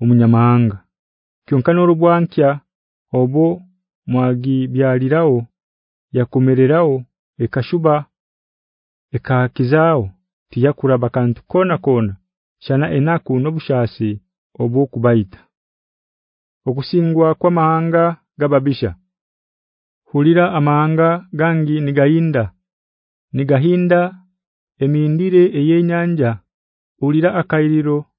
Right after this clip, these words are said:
k'amahanga, nigahirira emihirire y'enyanja engundu. Amahanga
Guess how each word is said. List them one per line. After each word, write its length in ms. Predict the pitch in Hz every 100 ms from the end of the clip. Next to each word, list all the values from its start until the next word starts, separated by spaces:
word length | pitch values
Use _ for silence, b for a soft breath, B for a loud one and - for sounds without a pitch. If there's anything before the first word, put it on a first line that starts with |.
| -
k'amahanga, 680 | 180 170 147 143 143 127 110 _ _ _ _ _ -
nigahirira 680 | 139 151 156 165 190 175 170 170 _ _ _ _ _ _ -
emihirire 640 | 147 151 151 156 185 170 160
y'enyanja 580 | 165 180 175 156 160 165 214
engundu. 580 | 143 135 127 131 117 - _ _ _ _ _ _ _ _ _ _ _ _
Amahanga 500 | 143 147 147 147 147